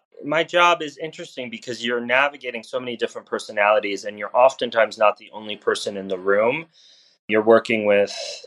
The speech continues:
a makeup artist and a photographer and a stylist. And so you don't get the opportunity often to talk about yourself. And so I found that when I was doing salon work, where you're really just one-on-one with the client,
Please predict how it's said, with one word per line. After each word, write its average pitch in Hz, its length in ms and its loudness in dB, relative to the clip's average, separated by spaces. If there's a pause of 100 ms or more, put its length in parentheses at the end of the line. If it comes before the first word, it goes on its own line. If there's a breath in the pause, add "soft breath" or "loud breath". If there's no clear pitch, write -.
a - 20 -10
makeup 117 360 0
artist 101 420 2
and 101 80 -8
a 95 40 -10
photographer 101 880 2
and 95 100 -6
a 95 40 -10
stylist. 104 640 2
And 101 120 -12
so 110 280 2 (280 soft breath)
you 147 100 -10
don't 175 360 2
get 131 340 2 (140)
the 120 120 -6
opportunity 117 680 -6
often 123 440 0
to - 140 -18 (120)
talk 110 280 2
about 98 260 2
yourself. 90 580 -2 (500)
And 110 220 2
so 107 760 4 (760)
I 127 180 4
found 123 460 -2
that 107 360 2
when 117 200 -4
I 113 120 2
was 110 360 -8
doing 123 440 -4
salon 135 880 0
work, 92 340 -2
where 110 160 -6
you're 104 420 -4
really 113 240 2
just 104 240 -4
one-on-one 104 480 2
with 98 120 -8
the - 80 -16
client, 117 440 0